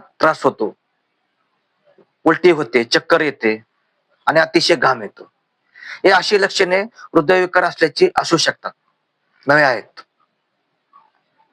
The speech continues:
तेव्हा लगेच तुम्ही ह्याच्यावर वैद्यकीय उप-, उपचार घेतला पाहिजे,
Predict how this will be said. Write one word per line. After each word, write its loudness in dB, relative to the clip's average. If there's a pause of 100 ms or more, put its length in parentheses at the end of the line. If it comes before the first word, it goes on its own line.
(400)
तेव्हा 0
लगेच -2 (1700)
तुम्ही 2
ह्याच्यावर 0
वैद्यकीय 0
उप-, -8
उपचार 0
घेतला 0
पाहिजे, -8